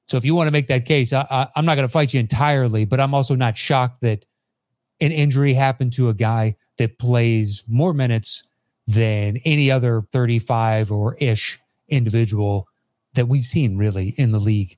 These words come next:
uh, thus far. Um, you know,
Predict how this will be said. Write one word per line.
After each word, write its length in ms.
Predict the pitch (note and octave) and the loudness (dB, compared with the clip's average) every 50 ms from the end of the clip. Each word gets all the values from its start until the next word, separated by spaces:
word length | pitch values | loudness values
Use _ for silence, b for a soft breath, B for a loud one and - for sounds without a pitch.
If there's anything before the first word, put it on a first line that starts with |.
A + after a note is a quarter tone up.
| _ _ _ _ _ _ _ - | _ _ _ _ _ _ _ -2
uh, 320 | A#2 G#2 G2 F#2+ F#2+ F#2+ F2 | -2 0 0 -2 -2 -4 -2
thus 240 | G2+ B2+ A#2+ G#2+ - | 0 0 0 0 -2
far. 400 | - - A2+ F#2+ F#2 F2 F2+ - _ _ _ _ _ _ _ _ _ _ _ _ _ _ _ - | -4 -4 -4 -4 -4 -8 -12 -16 _ _ _ _ _ _ _ _ _ _ _ _ _ _ _ -4
Um, 600 | A#2 G#2 G2 F#2+ G2 F#2+ F#2+ F#2 F#2 F2+ F2+ F2+ - _ _ _ _ _ _ _ _ _ _ _ _ _ _ _ _ _ _ _ _ _ _ _ _ _ _ _ _ _ _ _ | -2 -2 0 0 -2 -2 -2 -2 -4 -6 -8 -10 -14 _ _ _ _ _ _ _ _ _ _ _ _ _ _ _ _ _ _ _ _ _ _ _ _ _ _ _ _ _ _ _
you 100 | - E3+ | -4 -2
know, 160 | B2+ G2 F#2 | -2 -4 -8